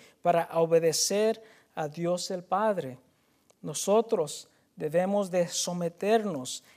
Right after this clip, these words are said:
y obedecer a Dios el Padre, así como Cristo lo hizo, siendo un buen ejemplo para nosotros. Aquí vemos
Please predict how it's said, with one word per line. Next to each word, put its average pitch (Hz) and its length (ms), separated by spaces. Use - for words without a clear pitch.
y 180 100
obedecer 165 880
a 151 120
Dios 170 720
el 160 200
Padre, 170 580
así 196 280
como 190 300
Cristo 180 380
lo 156 160
hizo, - 280
siendo 160 380
un 175 320
buen 170 200
ejemplo 165 580
para 151 160
nosotros. 151 720
Aquí 190 300
vemos 196 560